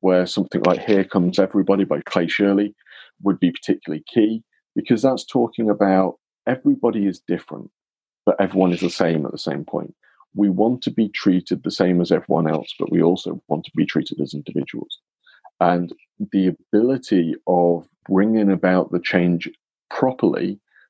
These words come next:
means you can understand how to communicate those messages to the mass whilst it's still feeling like it's communicated to the individual, and giving that level of personalization that should drive forward the change and bring up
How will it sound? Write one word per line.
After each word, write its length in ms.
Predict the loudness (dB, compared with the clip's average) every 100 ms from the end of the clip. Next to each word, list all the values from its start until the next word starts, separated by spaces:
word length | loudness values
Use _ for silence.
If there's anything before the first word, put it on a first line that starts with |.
| _
means 340 | 0 2 2 0
you 80 |
can 180 | 0 2
understand 540 | 2 2 0 2 2 0
how 420 | 0 2 2 0
to 120 | -6
communicate 640 | -8 0 2 2 2 0 2
those 240 | 2 2
messages 500 | -2 -2 -4 -2 -2
to 120 | -4 -8
the 100 | 0
mass 460 | 2 2 -2 -12 -20 _ _ _ _
whilst 260 | 0 2 0
it's 120 | -4
still 200 | 0 0
feeling 680 | 0 2 2 2 0 -4 -8 -14 _ _ _
like 280 | 2 2 0 -4
it's 160 | -4 -2
communicated 680 | 2 2 2 2 2 0 -4
to 100 | 0
the 120 | 0
individual, 640 | 0 -2 -4 -4 -12 -14 _ _
and 120 | -2
giving 280 | 0 2 2
that 260 | 2 0 0
level 360 | 2 2 0
of 100 | -2 0
personalization 880 | -2 0 2 2 4 2 2 -2 -12 -18 -20 -20 _
that 180 | -2 0
should 220 | -2 -4
drive 500 | -4 0 2 2 0
forward 600 | -2 0 2 4 2 -2 0
the 80 | 0
change 600 | 2 2 2 2 0 -4 -4
and 340 | 0 2 0 0
bring 260 | 0 2
up 120 | 0